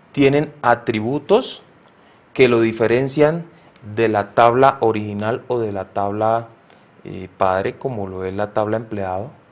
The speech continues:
que son diferentes a esos atributos.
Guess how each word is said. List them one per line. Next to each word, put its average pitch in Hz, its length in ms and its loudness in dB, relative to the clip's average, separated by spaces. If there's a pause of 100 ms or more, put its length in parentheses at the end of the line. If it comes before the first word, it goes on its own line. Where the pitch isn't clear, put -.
(500)
que 104 120 -4
son 107 240 -6
diferentes 120 680 -6
a 98 160 -6
esos - 240 -14
atributos. - 640 -18